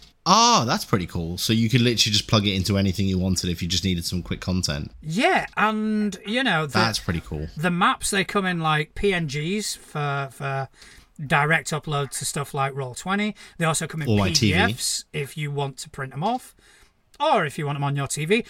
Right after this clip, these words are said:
Speaker 2: Also, a lot of the maps come with, uh, Foundry support.
Speaker 1: Ah,
Speaker 2: So
Speaker 1: that's
Speaker 2: you,
Speaker 1: awesome.
Speaker 2: so you can just upload 'em to Foundry. You've got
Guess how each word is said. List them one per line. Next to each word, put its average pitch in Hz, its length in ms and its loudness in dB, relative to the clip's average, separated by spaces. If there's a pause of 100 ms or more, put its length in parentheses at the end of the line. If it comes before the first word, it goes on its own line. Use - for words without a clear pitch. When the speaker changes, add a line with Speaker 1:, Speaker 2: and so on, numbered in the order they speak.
(380)
Speaker 2:
Also, 220 380 2
a 220 40 0
lot 220 140 0
of 202 40 -4
the 202 60 -2
maps 220 260 -4
come 214 600 -4
with, 196 280 2
uh, 214 380 2
Foundry 247 440 0
support. 135 420 -6 (1160)
Speaker 1:
Ah, 110 560 0
Speaker 2:
So - 120 -2
Speaker 1:
that's 160 140 0
Speaker 2:
you, 113 60 2
Speaker 1:
awesome. 92 300 -4
Speaker 2:
so - 100 -2
you 165 100 0
can 165 120 -2
just 151 220 -6
upload 190 320 -2
'em 160 100 -6
to 156 100 -10
Foundry. 190 420 -6
You've 151 200 -8
got 170 220 -4